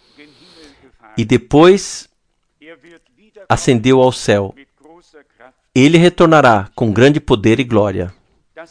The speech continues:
O maravilhoso ao ler das Santas Escrituras consiste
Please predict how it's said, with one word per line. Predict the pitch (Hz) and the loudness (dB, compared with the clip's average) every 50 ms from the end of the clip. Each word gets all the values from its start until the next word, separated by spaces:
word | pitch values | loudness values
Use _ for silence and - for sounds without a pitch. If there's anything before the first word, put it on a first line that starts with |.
| _ _ _ _ 214 214 208 196 170 147 _ - 135 147 156 160 _ _ 151 151 147 _ _ _ _ _ _ _ _ _ _ _ _ _ - 139 143 139 139 131 120 139 160 175 _ _ - | _ _ _ _ _ _ _ -20 -20 -20 _ -20 -20 -20 -20 -20 _ _ -20 -20 _ _ _ _ _ _ _ _ _ _ _ _ _ _ -20 -20 -20 -20 _ _ _ -20 _ _ _ _ -6
O | 120 117 | -4 -2
maravilhoso | 117 123 143 156 165 147 143 123 135 156 170 165 127 110 110 - - - | 0 2 2 2 2 0 0 2 2 4 4 2 2 -2 -6 -8 -4 -2
ao | 110 110 107 107 | 0 0 2 2
ler | 107 110 131 147 139 113 - - | 0 2 2 2 2 0 -2 -6
das | - - 110 101 | -6 -6 -4 -4
Santas | - - - 135 127 - 123 104 113 | -4 -2 0 0 0 -2 -4 -6 -6
Escrituras | 107 - - - 113 107 - - 117 131 143 156 156 147 - - - | -6 -8 -6 -6 -8 -8 -8 -6 -4 -2 0 0 0 -2 -2 -8 -12
consiste | - - 123 110 - - - 139 147 143 - - - 139 - | -6 -4 -4 -4 -4 -6 -6 -6 -6 -6 -6 -6 -6 -6 -6